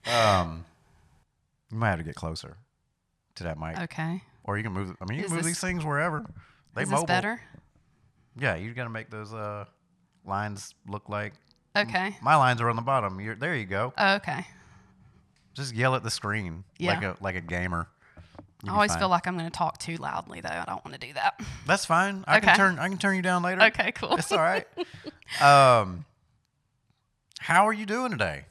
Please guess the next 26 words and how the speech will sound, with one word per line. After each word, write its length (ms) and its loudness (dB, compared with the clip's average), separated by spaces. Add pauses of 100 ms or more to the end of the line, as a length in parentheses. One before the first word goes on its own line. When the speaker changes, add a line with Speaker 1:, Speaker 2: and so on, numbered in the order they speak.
Speaker 2:
I'm 220 -6
good. 720 -4 (340)
I'm 80 -10
Speaker 1:
Uh, 420 0
Speaker 2:
good. 120 -14
I'm 120 -12
doing 260 -12
well. 320 -8
Speaker 1:
easy 280 -2
week 240 -4
so 120 -2
far? 280 -4 (920)
Speaker 2:
It's 120 -6
been 160 -2
busy. 320 -2 (260)
Speaker 1:
Yeah. 200 -8 (180)
Speaker 2:
Yeah, 100 -6
it's 120 -8
been 140 -10
really 220 -8
busy. 320 -10 (280)
Speaker 1:
Good. 420 -2
Speaker 2:
Yep. 240 -4 (280)
Speaker 1:
Um, 500 0
Speaker 2:
Between 340 -8
massaging, 840 -2